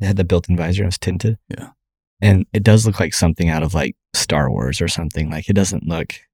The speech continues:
Speaker 2: Yes.
Speaker 1: doesn't look normal. But man, I'm telling you, it's gonna happen.
Speaker 2: I
Speaker 1: We, we, we, before I left Blunt, we had our first contract that required our people to wear chin strap,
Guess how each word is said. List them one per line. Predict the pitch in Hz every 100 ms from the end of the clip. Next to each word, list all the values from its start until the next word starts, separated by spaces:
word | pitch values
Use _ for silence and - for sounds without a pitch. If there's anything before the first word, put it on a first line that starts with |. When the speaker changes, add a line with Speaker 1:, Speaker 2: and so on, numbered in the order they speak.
| -
Speaker 2:
Yes. | 143 - -
Speaker 1:
doesn't | 104 92
look | 80 -
normal. | 71 - _
But | 127 98 - _ _ _ _ _ _ _ _ _ _ _
man, | 92 90 78 78
I'm | 85 85
telling | 95 85 78
you, | 73 -
it's | - -
gonna | - 82
happen. | 82 - - - _ _ _
Speaker 2:
I | 120 113 101 98 101 98 - -
Speaker 1:
We, | 107 113
we, | 107 110 -
we, | 110 117 113
before | 101 87 95 101 98
I | 92
left | 87 87 - -
Blunt, | 80 113
we | 98
had | 87 80
our |
first | 85 - - -
contract | 76 76 - -
that |
required | - - - 73 76 - _ _ _ _ _
our | -
people | 82 80 -
to | 76
wear | 76 76 - _
chin | - 78
strap, | - -